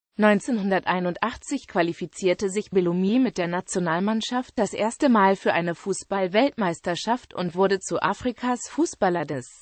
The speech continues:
Jahres gewählt. Bei der anschließenden W M in Spanien erzielte der damals zwei vier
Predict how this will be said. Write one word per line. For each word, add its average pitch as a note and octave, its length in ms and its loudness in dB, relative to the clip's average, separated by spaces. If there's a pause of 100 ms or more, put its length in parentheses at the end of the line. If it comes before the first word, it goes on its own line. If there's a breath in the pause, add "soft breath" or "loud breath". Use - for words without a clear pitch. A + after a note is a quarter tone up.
(440)
Jahres C#4 460 0
gewählt. D3 680 -6 (220)
Bei G#3 120 0
der G3 220 2
anschließenden G3+ 760 -2
W F#3 80 0
M E3+ 260 -2
in E3+ 200 -8
Spanien E3+ 580 -2
erzielte F#3 540 -2
der G#3+ 160 0
damals F3+ 480 -2
zwei B3 300 2
vier B3+ 440 4